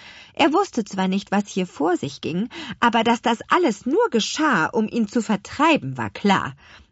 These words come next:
Verärgert kehrte er zurück ins Café. „Na, schon genug gesehen“,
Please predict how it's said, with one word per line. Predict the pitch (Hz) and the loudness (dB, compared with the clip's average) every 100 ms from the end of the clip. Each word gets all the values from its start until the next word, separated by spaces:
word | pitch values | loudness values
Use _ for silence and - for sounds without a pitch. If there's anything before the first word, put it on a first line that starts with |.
| _ | _
Verärgert | - 262 - 247 202 - - - - | 0 0 4 2 2 -2 -8 -12 -10
kehrte | - 160 131 | -4 -4 -4
er | - 117 | -10 -10
zurück | - 151 139 - | -10 -8 -8 -12
ins | 117 - | -14 -12
Café. | - 156 - 78 - _ _ _ _ _ _ _ _ _ | -12 -12 -10 -10 -12 _ _ _ _ _ _ _ _ _
„Na, | 190 247 320 311 220 - | 2 6 6 6 2 -2
schon | - 156 139 | -2 -2 -2
genug | 143 208 285 | 2 4 4
gesehen“, | 269 226 220 254 247 | 4 2 4 4 4